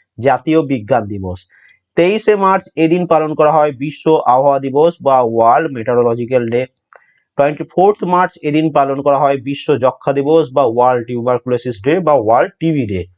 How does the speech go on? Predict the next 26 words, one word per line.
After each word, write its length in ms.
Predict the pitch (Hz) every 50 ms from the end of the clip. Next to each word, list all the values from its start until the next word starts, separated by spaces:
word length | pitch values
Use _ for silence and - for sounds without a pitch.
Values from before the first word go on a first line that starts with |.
| _ _ _ _ _ _ _ -
টোয়েন্টি 300 | - 139 147 151 147 165
সেভেন্থ 340 | 151 - 165 147 156 175 170 175
মার্চ 220 | 160 160 160 165 165 -
এদিন 280 | - 127 135 143 143 135
পালন 260 | 135 127 123 120 127
করা 180 | 127 131 131
হয় 240 | 123 135 135 131 131 117 107 107
ওয়ার্ল্ড 360 | 110 117 123 131 139 135 135 _ _ -
থিয়েটার 480 | - 147 151 151 127 - 123 110 95 90
ডে। 140 | 90 85 - - _ _ _ _ _ _ _ _ -
এবং 400 | - 147 151 135 135 139 160 202 - - -
ফিফথ 280 | 180 190 208 196 - 160
এপ্রিল 380 | 151 139 143 - - 135 135 127 127
প্রত্যেক 360 | - 127 - _ - 131 113
বছর 280 | 104 117 104 - 131 120
পালন 300 | - 120 113 117 117 113
করা 200 | 110 - 120 123
হয় 280 | 127 131 131 131 123 113
ন্যাশনাল 560 | 113 117 127 127 - 160 156 156 156 156 151
মেরিটাইম 560 | 143 123 123 127 131 120 135 127 123 123 113
ডে 240 | 110 117 131 143 - -
অফ 220 | 107 113 135 165 - _
ইন্ডিয়া, 360 | - 110 104 101 95 95 87 -
এটা 220 | - 113 120 139 139
কিন্তু 240 | 139 131 131 160 165
ভারতের। 440 | 123 - 120 135 120 - - -